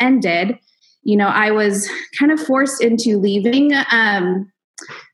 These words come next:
because they kept taking away my design and my, um, my creative outlets there. Um, I was, you know, at the very end, just doing a glorified project of moving files to, you know, file folder to file folder.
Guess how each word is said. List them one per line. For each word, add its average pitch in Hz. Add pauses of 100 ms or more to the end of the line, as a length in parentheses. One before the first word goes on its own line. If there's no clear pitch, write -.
because 233
they 240
kept 269
taking 269
away 226
my 202
design 190 (200)
and 202
my, 180
um, 170 (920)
my 202
creative 220
outlets -
there. 120 (160)
Um, 185
I 196
was, 190
you 208
know, 185
at -
the 208
very 196
end, 202
just 208 (140)
doing 208
a 196
glorified 220
project 208
of 196
moving 196
files 185
to, 185 (160)
you 196
know, 170 (100)
file 190
folder 180
to 185
file -
folder. -